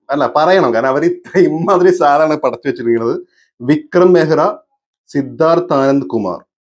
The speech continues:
എന്താണ്, ഡോൾവിൻ കുര്യാക്കോസ്, ജിനു വി എബ്രഹാം. ഓ,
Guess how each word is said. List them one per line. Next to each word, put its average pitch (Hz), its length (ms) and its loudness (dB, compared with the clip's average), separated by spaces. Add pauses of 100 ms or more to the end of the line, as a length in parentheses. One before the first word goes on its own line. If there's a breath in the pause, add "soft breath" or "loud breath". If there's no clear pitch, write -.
(500)
എന്താണ്, 143 440 0
ഡോൾവിൻ 147 540 4 (380)
കുര്യാക്കോസ്, 120 640 -4 (180)
ജിനു 127 300 0
വി 175 180 4
എബ്രഹാം. 123 500 -6
ഓ, 170 80 -4